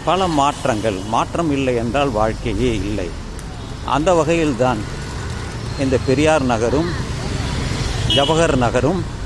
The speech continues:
மாறிவிட்டது. பெரம்பூர் இன்றும் பழைய நிலையிலேயே இருக்கிறது. புதிய கட்டுமானங்கள் அதிகமாக இல்லை, ஆனால் கடைகள் வந்துவிட்டது. நான் இந்த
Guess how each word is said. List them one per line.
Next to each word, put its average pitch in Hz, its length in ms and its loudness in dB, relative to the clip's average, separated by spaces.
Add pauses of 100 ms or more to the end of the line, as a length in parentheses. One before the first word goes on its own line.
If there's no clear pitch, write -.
(1080)
மாறிவிட்டது. 113 680 2 (460)
பெரம்பூர் 196 500 4
இன்றும் 180 320 2
பழைய 151 340 2
நிலையிலேயே 170 720 4
இருக்கிறது. 107 560 2 (720)
புதிய 180 300 6
கட்டுமானங்கள் 156 760 4
அதிகமாக 139 460 4
இல்லை, 113 360 2
ஆனால் 170 300 0
கடைகள் 165 440 4
வந்துவிட்டது. 113 640 4 (1080)
நான் 180 240 4
இந்த 156 220 4